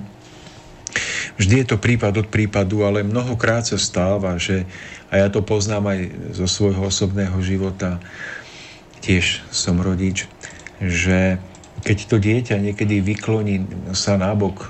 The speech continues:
svojim správaním, tak my rodičia sa snažíme na-, nájsť tú pomoc, e, v zmene nejakých vonkajších podmienok. A oni niekedy naozaj sú potrebné,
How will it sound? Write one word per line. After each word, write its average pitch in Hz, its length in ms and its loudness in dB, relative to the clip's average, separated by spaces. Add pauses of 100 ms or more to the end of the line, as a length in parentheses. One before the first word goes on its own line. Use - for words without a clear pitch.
(140)
svojim 98 400 0
správaním, 95 800 2 (640)
tak 98 320 -2
my 107 240 0
rodičia 110 720 2 (240)
sa 101 240 -2
snažíme 101 960 0 (720)
na-, 92 240 2 (1900)
nájsť 104 960 2
tú 107 80 0
pomoc, 107 560 2
e, - 240 -6 (320)
v 98 80 -2
zmene 104 480 2
nejakých 101 480 0
vonkajších 95 560 0
podmienok. 85 640 -2 (160)
A 131 80 2
oni 143 160 4
niekedy 123 480 4
naozaj 107 400 2
sú 117 160 4
potrebné, 101 640 0